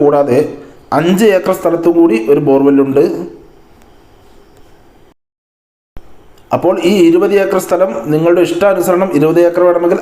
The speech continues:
അങ്ങനെയും സ്വന്തമാക്കാം. ഇനി അതല്ലെങ്കിൽ പതിനഞ്ച് ഏക്കർ വേണമെങ്കിൽ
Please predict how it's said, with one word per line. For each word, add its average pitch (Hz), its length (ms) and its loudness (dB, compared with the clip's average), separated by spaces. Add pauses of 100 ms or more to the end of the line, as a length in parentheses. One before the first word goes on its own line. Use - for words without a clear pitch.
അങ്ങനെയും 170 380 0
സ്വന്തമാക്കാം. 165 520 -2 (460)
ഇനി 156 160 0
അതല്ലെങ്കിൽ 170 440 -2
പതിനഞ്ച് 170 440 0
ഏക്കർ 175 220 0
വേണമെങ്കിൽ 165 300 -2